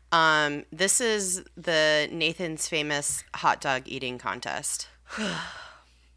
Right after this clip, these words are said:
Speaker 1: And I don't know if any of you have ever watched a hot dog eating contest, but it's disgusting.
Speaker 2: Um, it is,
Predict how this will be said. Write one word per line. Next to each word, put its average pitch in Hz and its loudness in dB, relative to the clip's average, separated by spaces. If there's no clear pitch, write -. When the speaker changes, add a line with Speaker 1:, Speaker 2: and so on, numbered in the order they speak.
Speaker 1:
And 156 4
I 339 4
don't 403 2
know 233 8
if - -2
any 190 2
of 175 -2
you 160 2
have 143 2
ever 147 -2
watched 135 2
a 175 2
hot 165 4
dog 170 2
eating 175 -6
contest, 180 0
but 202 -2
it's 320 2
disgusting. 123 0
Speaker 2:
Um, 247 6
it 294 4
is, 349 4